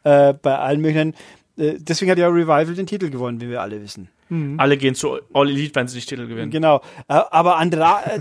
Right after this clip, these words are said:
Speaker 1: Andrade könnte mit allen diesen Leuten, hat ja auch schon, der kann mit, mit allen Supermatches
Speaker 2: Ja.
Speaker 1: fahren. Also deswegen würde ich den gerne dann noch neigemischt sehen. Das, äh, aber kann ja jetzt diesmal nicht passieren. Der hat aber gar keine Rolle eigentlich. Das ist, stimmt, der fehlt ja komplett wieder bei diesem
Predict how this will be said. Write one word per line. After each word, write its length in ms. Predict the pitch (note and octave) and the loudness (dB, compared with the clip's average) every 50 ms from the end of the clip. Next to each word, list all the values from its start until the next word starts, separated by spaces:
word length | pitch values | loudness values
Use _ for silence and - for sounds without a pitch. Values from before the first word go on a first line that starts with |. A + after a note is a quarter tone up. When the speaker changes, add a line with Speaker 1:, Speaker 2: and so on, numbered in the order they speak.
| - - | -8 -8
Speaker 1:
Andrade 480 | D3 D#3+ F#3 F#3 F#3 F#3+ A3 A#3 A#3 A3+ | -6 -2 0 4 4 6 6 4 4 0
könnte 280 | F3 - G3+ A3 A#3 A3+ | 0 0 -2 -2 0 -2
mit 140 | G3+ E3+ - | -6 -6 -2
allen 240 | - F#3 A3 A3+ | 0 0 0 0
diesen 200 | G#3 G#3+ G3+ G3 G3 | -2 -4 -6 0 2
Leuten, 260 | G3+ G3 G3 G3 D#3 | 2 2 2 0 -4
hat 120 | F#3+ - | -6 -2
ja 120 | - G#3+ D#3+ | 0 0 2
auch 160 | D3+ D#3 D3+ - | 2 0 -2 -2
schon, 320 | - - C#3+ C3+ C3 C3 | -2 -4 -2 -2 -4 -2
der 140 | C3 D3 D3 | -2 -2 -2
kann 280 | - - - F#3 G3+ G3+ | -2 -4 -6 -6 -2 -2
mit, 220 | G3 F3+ F#3 - - _ _ _ _ _ _ _ _ _ _ _ _ _ _ _ _ | -2 -2 -4 -6 -20 _ _ _ _ _ _ _ _ _ _ _ _ _ _ _ _
mit 180 | - F#3 F#3+ - | -12 -12 -8 -2
allen 460 | - A3+ D4+ F4+ B3 D3+ B2+ A#2 B2+ - _ | 0 2 2 2 0 -2 -6 -10 -12 -18 _
Supermatches 720 | - - F3 E3+ - D#3+ D3 C#3+ C#3+ D3+ D3+ C3+ C3+ - | -8 -6 -6 -2 -2 0 2 2 2 2 2 0 -2 -6
Speaker 2:
Ja. 60 | - - | -6 -4
Speaker 1:
fahren. 320 | D3+ C#3 C3 C3 C#3 D#3 | -2 -2 -2 -2 -4 -4
Also 180 | D#3+ D3+ D#3 D#3+ | -4 -4 -4 -4
deswegen 520 | F#3 F#3+ - - G#3 G3 G3+ G3 G3+ F#3+ | -4 -4 -2 -2 -2 -2 -2 -4 -6 -4
würde 120 | E3+ G3 G3 | -2 -2 -2
ich 60 | F#3+ | -2
den 200 | - G3+ G#3 A3+ | -2 -4 -2 0
gerne 240 | G3+ F#3+ E3 F3 E3+ | 2 2 2 2 2
dann 160 | E3 D#3+ D#3 | 0 2 2
noch 120 | D#3+ D3 | 2 0
neigemischt 560 | D#3 D#3 D3 D#3+ E3 D#3+ D#3 D3+ D3 - - _ - - - - - - _ _ | 0 0 0 0 2 2 0 0 -2 -4 -8 _ -20 -20 -20 -20 -20 -20 _ _
sehen. 500 | - - - D#3 C#3+ C3+ C3+ B2+ A#2+ A2+ _ _ _ _ _ _ _ | -14 -4 0 2 2 2 2 0 -4 -8 _ _ _ _ _ _ _
Das, 360 | - E3 D#3 D#3+ - - - | -2 0 0 0 -2 -6 -6
äh, 360 | - F#3 D#3 D3+ D3 D3 C#3+ C#3 D3 _ _ _ _ _ - | -2 0 2 4 4 4 4 2 -2 _ _ _ _ _ -4
aber 200 | - D3+ D3+ D3+ | 0 2 2 2
kann 180 | C#3+ E3 F3 F#3 | 2 0 2 2
ja 80 | F3 | 2
jetzt 160 | - D3 - - | 2 2 0 -4
diesmal 280 | G3 F3 G3+ F#3 E3+ | -6 -4 -2 0 0
nicht 160 | E3+ F3+ F3 | 0 -2 -4
passieren. 200 | - E3+ F3+ G3 | -6 -6 -4 -2
Der 80 | F3 E3 | -2 -2
hat 60 | F#3 G3+ | 0 0
aber 120 | G3 F#3 | 0 0
gar 120 | F#3 G#3+ | -2 -2
keine 180 | - - G3+ F#3 | -4 -4 -4 -2
Rolle 340 | F#3 A3+ D4+ C#4 G3+ C#3 A2+ | -2 -2 -2 -2 -2 -2 -4
eigentlich. 400 | G#2 A#2 A#2+ B2 B2 A#2 A#2 - | -6 -8 -10 -10 -10 -12 -12 -14
Das 140 | - F3 G3+ | -16 -16 -14
ist, 360 | G#3 F#3+ - - - - - | -14 -12 -12 -14 -14 -16 -10
stimmt, 280 | - - G3 G3 E3+ - | -2 0 2 2 2 0
der 100 | D3+ C3 | -2 0
fehlt 200 | - G#3 A#3 G#3 | 0 0 2 2
ja 80 | F3+ D#3 | 0 0
komplett 300 | - E3+ E3 F#3 F#3+ - | -2 -2 -2 -2 -2 -2
wieder 160 | E3 C#3 B2+ | -2 -4 -4
bei 100 | B2+ B2+ | -4 -6
diesem 320 | B2+ B2+ B2+ C3 C3 B2 | -8 -8 -8 -8 -8 -10